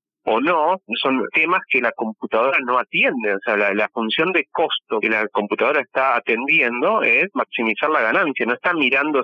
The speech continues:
si lo que está haciendo es vender media bolsa de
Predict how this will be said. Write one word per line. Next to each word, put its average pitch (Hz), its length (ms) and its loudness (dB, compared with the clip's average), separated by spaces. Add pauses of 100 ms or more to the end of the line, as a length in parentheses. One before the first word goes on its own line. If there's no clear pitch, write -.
si 139 220 2 (340)
lo 120 100 0
que - 120 -4
está - 160 -2
haciendo 147 380 0
es 131 220 2
vender 120 600 0
media 135 460 0
bolsa 131 580 2
de 123 420 2